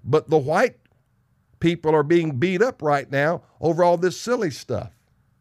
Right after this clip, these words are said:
I, I, I can't help I'm white. I just happen to be born like that.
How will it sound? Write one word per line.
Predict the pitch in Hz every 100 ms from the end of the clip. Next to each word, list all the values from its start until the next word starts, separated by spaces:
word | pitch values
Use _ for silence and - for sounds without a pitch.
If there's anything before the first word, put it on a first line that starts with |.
| _ _ _ _ _ _ _
I, | 139 180 170
I, | 208 -
I | 185
can't | 240 - 214
help | 151 123 113
I'm | 104
white. | 92 101 151 - _ _ _ _ _ _ _ _ _ _ _ _ _ _ -
I | 160
just | 202
happen | 208 208 214
to |
be | 233
born | 185 208 302 180
like | 123 104
that. | 107 78